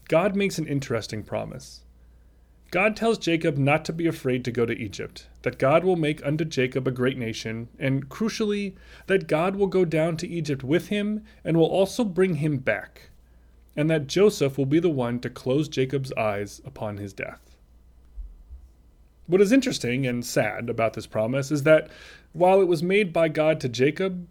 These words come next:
the inference is that God is including all the Israelites.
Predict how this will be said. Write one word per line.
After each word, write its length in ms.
the 280
inference 480
is 100
that 200
God 240
is 120
including 420
all 260
the 180
Israelites. 800